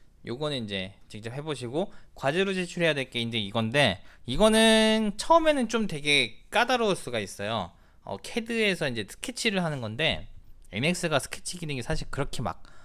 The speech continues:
엄청 캐-, 오토캐드처럼 좋지는 않아요. 그래서 요거를 이제 여러분들이 직접 해보면 되겠습니다. 그래서 듀얼 모니터면은 한쪽 화면에는 요거 켜놓고 다른 쪽 화면에는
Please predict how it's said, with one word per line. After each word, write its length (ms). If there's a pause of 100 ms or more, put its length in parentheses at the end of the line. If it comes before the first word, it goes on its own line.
(120)
엄청 640
캐-, 320
오토캐드처럼 760
좋지는 380
않아요. 580 (440)
그래서 200
요거를 420
이제 440
여러분들이 880 (240)
직접 380
해보면 360
되겠습니다. 800 (420)
그래서 680 (180)
듀얼 260
모니터면은 880
한쪽 400
화면에는 480
요거 240
켜놓고 580
다른 240
쪽 240
화면에는 560